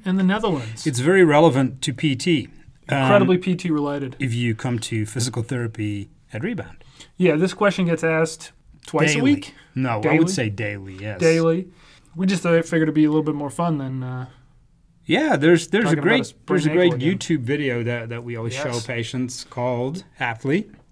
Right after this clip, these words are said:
Speaker 2: The Difference Between Holland and the Netherlands.
Speaker 1: It, it does a v-, a much better job than we ever could.
Speaker 2: Yeah.
Speaker 1: And we'll definitely have the link for that in the
Speaker 2: It's,
Speaker 1: show notes, as
Speaker 2: it's,
Speaker 1: well as posted throughout the week.
Speaker 2: it's, it's good, um,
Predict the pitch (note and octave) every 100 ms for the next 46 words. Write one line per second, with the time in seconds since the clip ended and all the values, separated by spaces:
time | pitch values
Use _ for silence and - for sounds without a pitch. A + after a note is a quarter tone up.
0 | _ - B2+ A#2+ A2 C#3 A2 A2+ A#2 C3
1 | A#2+ A2+ B2 B2 B2+ C3 C3 E3+ C#3+ G2
2 | - - - - E3+ D#3 G3+ F3 G3+ E3
3 | C#3+ D#3 D3+ - F3+ G#3 - - E3 D#3+
4 | D#3 D3 D#3 D3+ D3 C3 - D3+ C#3 D3
5 | D3 A#2+ - E3 F3 F3+ E3+ E3+ F3+ E3
6 | C#3+ D3+ C#3 C#3 C#3+ - C#3 C3+ C3+ -
7 | - - _ _ - - F#3 F3 F3+ F3+
8 | F#3+ G3 G3+ - D#3 D3+ D#3+ D#3 D#3 D#3+
9 | D#3+ D3+ D3+ C#3+ D3+ D#3 - _ _ _
10 | C#3+ A#2 - C#3+ A#2+ A#2 C#3+ C#3 C3+ C3
11 | A2